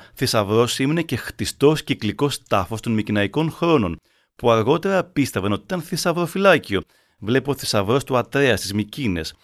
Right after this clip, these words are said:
Αν έχετε πάει στις Μυκήνες, θα θυμάστε αυτόν τον επιβλητικό θολωτό τάφο που νομίζω ότι μπαίνεις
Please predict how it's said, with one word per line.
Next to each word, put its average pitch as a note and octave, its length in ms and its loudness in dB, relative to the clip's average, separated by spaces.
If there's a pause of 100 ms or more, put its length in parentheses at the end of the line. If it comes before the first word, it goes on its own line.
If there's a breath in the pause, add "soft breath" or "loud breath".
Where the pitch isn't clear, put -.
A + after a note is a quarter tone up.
(140)
Αν A2 140 0
έχετε C3 220 -4
πάει B2 180 2
στις G2 180 -4
Μυκήνες, F2 540 -8 (180)
θα - 120 -8
θυμάστε G#2+ 440 -2
αυτόν B2 220 -4
τον A#2 100 -2
επιβλητικό G2+ 680 -2
θολωτό G2+ 480 -4
τάφο G2 340 -2
που G#2 160 -6
νομίζω B2+ 400 0
ότι G#2+ 160 -6
μπαίνεις G#2+ 400 2